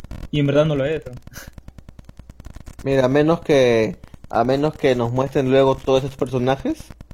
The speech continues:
Speaker 2: no se sabe cómo. Pues te digo, aún es muy temprano para decir que el manga es bueno o, o sea malo. ¿Se les puede tener esperanza? Sí, sí, se les puede tener esperanza.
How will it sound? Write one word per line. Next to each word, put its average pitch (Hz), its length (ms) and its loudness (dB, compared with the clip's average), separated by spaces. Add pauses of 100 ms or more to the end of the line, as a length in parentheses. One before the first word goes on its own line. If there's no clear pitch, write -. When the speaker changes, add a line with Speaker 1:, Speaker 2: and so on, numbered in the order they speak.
(460)
Speaker 2:
no 110 200 -4
se - 60 -16
sabe 113 240 -2
cómo. 113 220 -6
Pues 156 220 -2
te 170 80 0
digo, 143 200 4 (360)
aún 147 200 4
es 160 60 0
muy 160 140 2
temprano 151 480 2
para 117 320 4
decir 107 380 0
que 127 140 0
el 117 100 2
manga 127 280 0
es 127 60 0
bueno 135 440 0
o, 110 380 2
o 104 140 0
sea 113 260 2 (440)
malo. 104 460 -2 (540)
¿Se 127 60 2
les 127 100 4
puede 170 220 2
tener 175 200 0
esperanza? 175 640 0
Sí, 349 320 -4 (760)
sí, 180 140 -2
se 196 120 -4
les 143 100 0
puede 143 180 -2
tener 143 160 0
esperanza. 123 440 -2